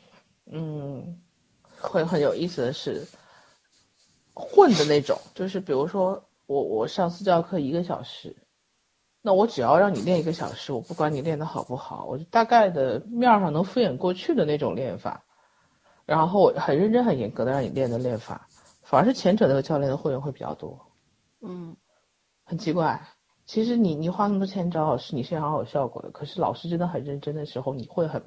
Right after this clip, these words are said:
Speaker 1: 怕。包括我之前学其他的那个健身，健身课也是这样子的，真的很严格、很认真的那个老师，因为他们都拿一样的工资啊，我一个小时，我那么辛苦的纠正你动作，我一个小时也是一百块，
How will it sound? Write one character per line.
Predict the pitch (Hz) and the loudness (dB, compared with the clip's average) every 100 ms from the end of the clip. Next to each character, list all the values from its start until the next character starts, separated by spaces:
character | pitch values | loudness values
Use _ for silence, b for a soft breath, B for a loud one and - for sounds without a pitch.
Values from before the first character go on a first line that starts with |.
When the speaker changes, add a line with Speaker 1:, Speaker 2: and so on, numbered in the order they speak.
| - | -12
Speaker 1:
怕。 | - 175 - - b b b b b b | -8 -8 -8 -14 b b b b b b
包 | - 180 | 2 4
括 | 190 151 | 6 4
我 | |
之 | 143 175 | 2 -6
前 | - 147 | -4 -4
学 | 175 - | -2 -6
其 | - 143 | -6 -6
他 | 160 151 | -2 0
的 | 147 | 0
那 | 135 127 | -2 -4
个 | |
健 | 107 135 | -2 -4
身， | 139 147 135 | -4 -6 -6
健 | 147 139 | -6 -4
身 | 143 | -6
课 | - 131 | -4 -4
也 | - | -6
是 | - 160 | -8 -8
这 | 185 | -4
样 | 175 139 | -4 -6
子 | - | -10
的， | - - b b b b b b b b _ - | -16 -16 b b b b b b b b _ -2
真 | 240 240 | 2 4
的 | 208 | 4
很 | 185 143 | 2 0
严 | 131 151 | -2 -2
格、 | - | -4
很 | 147 - 135 | -4 -2 -2
认 | 202 202 | 0 2
真 | 190 | 4
的 | 190 | 4
那 | 180 | 2
个 | |
老 | 143 - | 0 -4
师， | - - 117 - 165 | -8 -14 -12 -12 -6
因 | 330 | -4
为 | 415 | -4
他 | - | -2
们 | 403 | 4
都 | 403 | 6
拿 | 302 277 | 6 4
一 | |
样 | 294 311 | 6 6
的 | |
工 | 233 233 226 | 8 10 8
资 | 214 | 8
啊， | 208 | 6
我 | 185 175 | 6 4
一 | 175 | 4
个 | 247 | 2
小 | 240 160 | 4 4
时， | 170 196 - B B B | 2 -6 -8 B B B
我 | 180 | 8
那 | 220 | 8
么 | 302 | 6
辛 | 294 277 | 4 2
苦 | 269 | 6
的 | 185 | 6
纠 | 233 | 8
正 | 240 | 6
你 | 151 | 4
动 | 196 190 | 4 4
作， | 175 | 6
我 | 160 156 | 6 6
一 | |
个 | 202 | 4
小 | 196 123 | 4 2
时 | - | 2
也 | 120 | 0
是 | - | 0
一 | 160 | -2
百 | 80 | -2
块， | - - | -4 -6